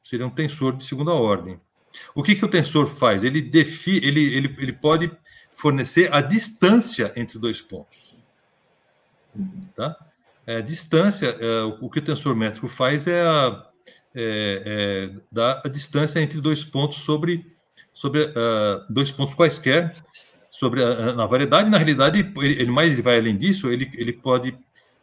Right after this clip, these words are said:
é, ele é necessário pra calcular o comprimento de um arco.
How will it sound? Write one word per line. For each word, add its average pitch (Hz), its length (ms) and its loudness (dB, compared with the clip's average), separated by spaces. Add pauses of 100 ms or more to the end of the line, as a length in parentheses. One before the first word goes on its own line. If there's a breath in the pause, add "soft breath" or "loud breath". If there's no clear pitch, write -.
é, 110 540 -2 (240)
ele 123 160 -2
é 131 280 -6
necessário 135 480 -2
pra 143 120 -4
calcular 131 640 0
o - 80 -8
comprimento 202 680 4
de 196 80 0
um 233 100 2
arco. 131 460 0